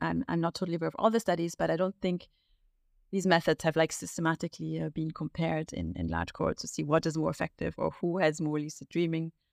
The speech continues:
apart from narcoleptics, as I said before, who have naturally the tendency to lucid dream.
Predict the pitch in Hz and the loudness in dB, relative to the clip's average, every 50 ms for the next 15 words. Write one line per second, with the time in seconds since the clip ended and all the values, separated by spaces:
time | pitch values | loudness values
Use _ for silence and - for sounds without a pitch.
0 | _ _ - - - 190 175 - - 175 175 170 170 170 - - 170 170 185 - | _ _ -2 4 6 4 4 4 2 0 2 2 2 2 2 2 2 2 2 0
1 | - - - _ _ _ - 175 185 - - 208 202 - - 185 180 190 170 - | -2 -14 -18 _ _ _ 4 4 4 6 4 0 -2 0 -2 -4 -2 -2 -4 -4
2 | 175 170 - 165 170 - - 185 190 208 240 240 - 160 156 151 156 165 165 175 | -4 -4 -4 -8 -8 -2 4 4 6 6 4 2 0 -2 -2 0 2 4 4 4
3 | 185 - - 185 175 180 180 185 190 - - 180 180 190 196 - - - - - | 2 2 -4 -4 -2 -2 -4 -4 -6 -6 -4 -4 -4 -4 -4 -6 -6 -8 -8 -8
4 | - - - - - - - - - - 95 92 135 | -6 -8 -8 -8 -8 -10 -12 -4 -2 -2 -2 -2 -4